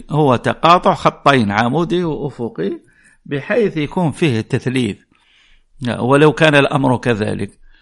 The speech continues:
لكان هذا الذي سماه أصحابه وأهله بالصليب ليس بصليب، الصليب الأحمر، الصليب الأحمر. احنا عندنا ال-، عند المسلمين الهلال الأحمر،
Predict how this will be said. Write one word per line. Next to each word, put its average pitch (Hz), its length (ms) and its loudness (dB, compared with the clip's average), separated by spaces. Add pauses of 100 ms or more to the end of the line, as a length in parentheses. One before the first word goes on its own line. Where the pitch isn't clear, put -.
(260)
لكان 202 340 2
هذا 185 220 6
الذي 160 580 2 (340)
سماه 165 1000 4 (680)
أصحابه 160 640 4
وأهله 147 1000 6 (300)
بالصليب 170 800 6 (640)
ليس 262 320 4
بصليب، 160 560 2 (460)
الصليب 190 440 6
الأحمر، 135 500 2 (880)
الصليب 156 460 4
الأحمر. 117 360 -2
احنا 139 220 0
عندنا 147 560 4 (360)
ال-، 117 880 0
عند 139 200 2
المسلمين 135 600 0
الهلال 139 460 2
الأحمر، 107 460 -4